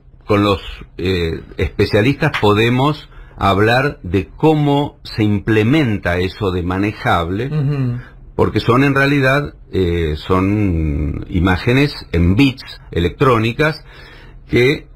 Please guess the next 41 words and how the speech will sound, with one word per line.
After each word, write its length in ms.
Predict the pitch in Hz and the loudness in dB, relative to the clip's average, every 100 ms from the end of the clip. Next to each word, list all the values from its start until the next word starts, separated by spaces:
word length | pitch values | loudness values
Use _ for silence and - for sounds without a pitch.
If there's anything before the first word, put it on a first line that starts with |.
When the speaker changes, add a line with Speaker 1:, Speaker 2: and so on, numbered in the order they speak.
| - | -12
Speaker 1:
yo 400 | 87 98 104 104 | -4 2 2 0
lo 240 | 87 90 82 | -4 -2 0
que 100 | 90 | 0
les 120 | 85 | -2
puedo 220 | 120 120 | 2 2
adelantar 640 | 120 117 127 123 127 131 - | 4 2 0 0 0 -2 -6
es 180 | - 78 | -8 -6
que 120 | 98 | -6
ese 180 | 90 110 | -2 -2
software 380 | 101 113 120 104 | -2 0 0 0
incorpora 720 | 101 98 104 101 - 131 135 | 0 0 0 -2 0 0 0
un 120 | 117 | -2
reconocimiento 800 | 95 98 92 92 - 98 110 113 | 0 0 0 -2 0 0 0 0
inteligente 880 | 120 107 95 87 - 104 107 101 110 | -2 0 -2 -2 0 0 0 0 0
de 480 | 92 95 101 104 107 | 2 2 2 2 -2
escritura. 760 | - - - 95 101 107 90 85 | -6 -4 -2 0 2 2 2 -2
Ustedes 240 | 80 113 | 0 0
saben 300 | - 117 131 131 | 2 2 2 0
que 80 | |
los 120 | 104 85 | -2 0
telegramas 420 | 101 98 117 110 | 0 0 0 -2
se 80 | 104 | -2
hacen 180 | 107 | -2
a 60 | 92 | 0
mano. 420 | 104 107 90 78 - - 135 | 2 2 0 -4 -8 -10 -4
Speaker 2:
Ajá. 420 | 135 127 117 110 - | 0 0 0 -2 -6
Speaker 1:
Los, 260 | 76 87 - | -2 -2 -2
lo 140 | - 80 | -2 -2
escriben 400 | - 95 98 92 | 2 4 4 4
lo, 340 | 87 78 78 | 2 2 0
el 80 | 69 | 2
Speaker 2:
Sí, 60 | 185 | 2
sí, 60 | |
sí, 60 | 151 | 2
Speaker 1:
presidente, 340 | 127 117 143 117 | 2 2 2 2
Speaker 2:
claro. 80 | - | 0
Speaker 1:
los 60 | 127 | 0
fiscales 300 | 135 147 165 | 2 2 0
y 80 | |
se 100 | 110 | -2
firman. 640 | 87 117 104 90 85 78 | -2 0 0 0 -2 -2